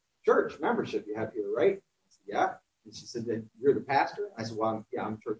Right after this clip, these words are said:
planter pastor." Yeah. And she said, "Aren't pastors supposed to be glad?"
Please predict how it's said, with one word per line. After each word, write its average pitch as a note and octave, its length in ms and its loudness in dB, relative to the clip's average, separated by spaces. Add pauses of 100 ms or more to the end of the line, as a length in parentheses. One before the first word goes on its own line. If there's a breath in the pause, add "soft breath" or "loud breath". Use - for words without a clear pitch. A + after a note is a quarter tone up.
planter B2+ 280 -8 (120)
pastor." G2 420 -6 (200)
Yeah. - 200 -12 (500)
And G#2+ 100 -8
she B2+ 140 -10
said, A#2+ 380 0 (380)
"Aren't - 300 0
pastors E3 480 2
supposed - 400 -8
to - 60 -20
be - 100 -14 (100)
glad?" A#2+ 400 0